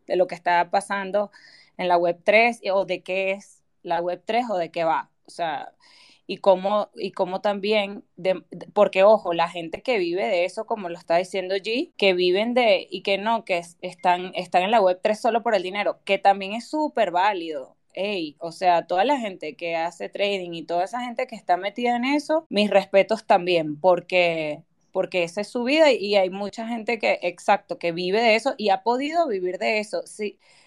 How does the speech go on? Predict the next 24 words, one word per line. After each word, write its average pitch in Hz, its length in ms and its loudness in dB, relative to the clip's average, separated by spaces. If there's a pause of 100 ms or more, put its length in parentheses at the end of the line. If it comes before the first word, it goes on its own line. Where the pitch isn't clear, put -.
se 233 260 -2
quiera 262 380 0
o 247 80 0
no, 294 260 -2 (260)
también 208 400 0
la 226 100 0
web 226 220 -6
tres 233 200 -2
les 233 120 0
ha 233 100 -2
permitido 226 840 -4
esa 220 400 0
sustentabilidad 185 1040 0
de 262 120 -2
esa 254 180 -6
manera, 180 520 -6 (400)
que 190 140 6
además 175 340 6
que 220 120 -2
arrecho 233 400 -4
también, 170 500 -4
¿no? 196 220 -12 (180)
O 175 80 -14
sea, 156 500 0